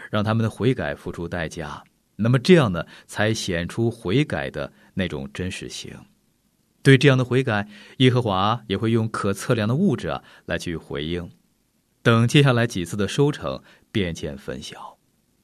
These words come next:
那么凡把自己的财物啊，交给神来支配的人，必然会发现有明证显示神已经接纳，而且祝福了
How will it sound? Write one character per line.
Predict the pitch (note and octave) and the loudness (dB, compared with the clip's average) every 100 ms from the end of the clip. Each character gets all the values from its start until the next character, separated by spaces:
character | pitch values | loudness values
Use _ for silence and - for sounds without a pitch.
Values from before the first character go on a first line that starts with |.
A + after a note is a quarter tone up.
| _ _ _ _ _ _ | _ _ _ _ _ _
那 | A#2 | 2
么 | B2+ | 2
凡 | A#2+ C#3 | 4 4
把 | A#2+ A2+ | 4 2
自 | A2+ | 0
己 | B2 | -2
的 | G#2+ | -2
财 | G2+ F2 | -2 -4
物 | F#2 E2 | -2 -2
啊， | C#2+ - - | -4 -8 -12
交 | - B2 | 2 4
给 | A2+ | 4
神 | G#2 - A2+ | -2 0 2
来 | E3 A2+ | 2 2
支 | A#2 | -2
配 | A#2+ A2 | -2 -2
的 | F2 | -4
人， | D#2 C#2+ F2 D#3+ - - | -6 -6 -6 -8 -4 6
必 | G#3+ | 6
然 | A#2 | 6
会 | A2 | 0
发 | G2+ F#2 | -4 -6
现 | F2+ E2+ C#2+ - - | -4 -6 -6 -12 -12
有 | F#2+ G2 | -4 0
明 | G2 G#2 D#3 | 2 4 6
证 | D#3 | 4
显 | - D#2+ | 2 -6
示 | D2+ - D#2 - - - | -10 -6 -8 -8 -18 -6
神 | A2+ G#2+ | -2 0
已 | |
经 | F2 F#2+ G2+ | 0 -2 -4
接 | - G#2+ G#2 | -4 -2 0
纳， | A2+ F2 - _ _ | -2 -4 -12 _ _
而 | G#2 | -4
且 | A#2 F#2 | -2 -4
祝 | - D#3 | 2 0
福 | A#2+ C#2+ | 0 -6
了 | D2 C2+ | -8 -8